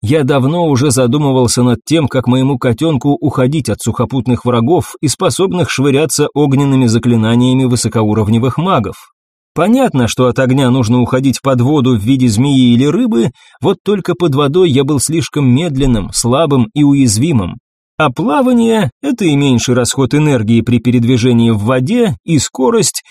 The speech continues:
и, что немаловажно, возможность не захлебнуться, когда срок превращения закончится.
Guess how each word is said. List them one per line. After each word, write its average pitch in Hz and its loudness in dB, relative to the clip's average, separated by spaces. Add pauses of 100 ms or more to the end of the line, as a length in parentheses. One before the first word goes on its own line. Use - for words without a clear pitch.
(100)
и, 127 -2
что 120 -2
немаловажно, 107 0 (120)
возможность 139 0
не 147 0
захлебнуться, 123 0
когда 110 -2
срок 123 -2
превращения 117 0
закончится. 117 -4